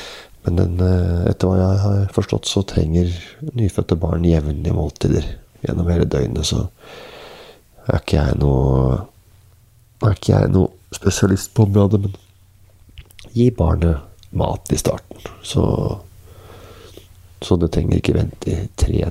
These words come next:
timer, og det er jo veldig mange sånne, for det er veldig mange tegn på om babyen er sulten, den,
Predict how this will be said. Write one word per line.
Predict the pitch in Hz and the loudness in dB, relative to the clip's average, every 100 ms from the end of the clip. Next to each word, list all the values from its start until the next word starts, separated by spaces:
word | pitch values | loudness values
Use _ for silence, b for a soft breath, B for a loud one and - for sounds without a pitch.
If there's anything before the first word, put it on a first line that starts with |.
| - | -2
timer, | - - - - | -2 0 0 0
og | - - - - - - - - - | 0 -2 -6 -12 -20 -20 -20 -10 -2
det | 85 | 2
er | - | 2
jo | 92 | 4
veldig | 82 76 | 2 2
mange | 76 76 | 0 0
sånne, | - - - - - - - - | -2 -6 -10 -20 -20 -20 -20 -20
for | - - | -4 0
det | |
er | - | 0
veldig | 78 73 | 2 0
mange | - - | 0 -2
tegn | - - - | 0 -2 -2
på | - | -4
om | - 85 - | -4 -6 -4
babyen | 85 - - | -2 0 0
er | - 107 - - | -2 -4 -6 -12
sulten, | - - - - - - | -6 -2 -2 -2 -6 -2
den, | - | -2